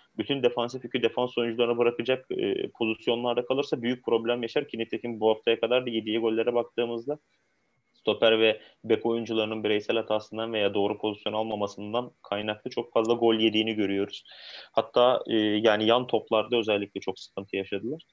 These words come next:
Ben bu noktada doğru stoper ikilisini açıkçası Edgar Ye ile, e,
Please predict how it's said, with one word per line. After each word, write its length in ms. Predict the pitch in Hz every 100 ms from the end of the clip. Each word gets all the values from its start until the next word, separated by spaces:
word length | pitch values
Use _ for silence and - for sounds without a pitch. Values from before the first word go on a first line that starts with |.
| _ _ _
Ben 180 | 113 120
bu 80 | 143
noktada 400 | 139 - 143 131
doğru 200 | 131 139
stoper 380 | - 151 147 131
ikilisini 420 | 127 127 - 139
açıkçası 440 | 123 - 123 123
Edgar 320 | 123 113 123 120
Ye 260 | 123 131
ile, 200 | 123 123 - _
e, 20 | 107